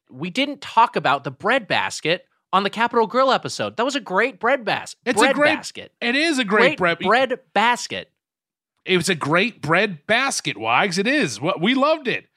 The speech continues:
Speaker 2: And there's salted butter. You get the salted butter, and there's, like,
Speaker 1: Yeah,
Speaker 2: a, a
Speaker 1: nice
Speaker 2: bunch
Speaker 1: little
Speaker 2: of different.
Speaker 1: pat.
Speaker 2: Every single. It was, like, f-, how many f-,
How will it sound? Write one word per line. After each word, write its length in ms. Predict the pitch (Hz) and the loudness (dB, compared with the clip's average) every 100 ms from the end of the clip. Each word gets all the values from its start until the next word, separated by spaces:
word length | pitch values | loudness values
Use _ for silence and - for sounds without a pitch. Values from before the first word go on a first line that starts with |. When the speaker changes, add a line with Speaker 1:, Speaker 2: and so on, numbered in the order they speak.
| _ | _
Speaker 2:
And 160 | - 180 | -4 0
there's 140 | 202 | 0
salted 480 | - 202 226 233 190 | 0 0 0 0 -4
butter. 300 | 135 170 254 | 0 0 0
You 100 | 262 | -2
get 140 | 180 165 | -2 -4
the 120 | 170 | -6
salted 480 | - 180 208 202 143 | -4 -2 0 -2 -2
butter, 440 | 143 170 214 220 _ _ _ _ | 0 0 -2 -6 _ _ _ _
and 120 | 139 | -2
there's, 140 | 160 156 | 0 0
like, 120 | 170 | 2
Speaker 1:
Yeah, 160 | 151 113 | 2 2
Speaker 2:
a, 40 | |
a 20 | |
Speaker 1:
nice 100 | 123 | 2
Speaker 2:
bunch 100 | 151 170 | 2 4
Speaker 1:
little 120 | 135 | 2
Speaker 2:
of 40 | |
different. 320 | 147 120 143 175 | 2 2 2 0
Speaker 1:
pat. 40 | _ _ _ _ | _ _ _ _
Speaker 2:
Every 320 | 165 233 262 240 | -2 0 2 0
single. 280 | 240 233 | 2 0
It 60 | 175 | 2
was, 140 | 170 | 2
like, 180 | 175 156 - _ | 2 -2 -8 _
f-, 480 | - - - - - - | -20 -20 -20 -20 -20 -6
how 120 | - | 0
many 140 | 180 | 2
f-, 180 | 156 - | 0 -4